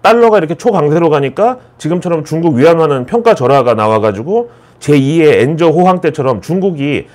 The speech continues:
동남아 수출 산업을 싹쓸이했어요. 그래서 그 동남아들 경상수지 악화되고 부채 위기 와가지고 제일 먼저 태국 부동산법을 터지고 신용 위기 왔고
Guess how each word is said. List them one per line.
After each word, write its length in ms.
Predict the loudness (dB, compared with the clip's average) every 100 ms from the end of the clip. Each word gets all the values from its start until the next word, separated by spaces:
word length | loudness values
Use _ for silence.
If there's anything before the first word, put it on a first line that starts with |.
| -20 -4
동남아 340 | -2 0 0
수출 240 | -2 -4 -2
산업을 380 | 0 0 0 -2
싹쓸이했어요. 920 | -2 -2 0 -2 -4 -10 -10 -12 -14 _ -20 -20 _
그래서 260 | -2 0 0
그 200 | 0 0
동남아들 720 | 0 0 2 2 2 2 0
경상수지 560 | -2 -2 -2 -4 -2 0
악화되고 720 | 0 0 0 0 0 -2 -2 -10 -10
부채 340 | -8 -2 0
위기 160 | 2 2
와가지고 480 | 2 2 0 -4
제일 240 | -2 0 2
먼저 400 | 0 0 -2 -2 -10 _
태국 300 | -2 0 0
부동산법을 640 | -2 0 2 2 2 0 -2
터지고 360 | -6 -8 -6
신용 300 | -6 -4 -4
위기 160 | -4 -2
왔고 500 | -2 -4 -8 -12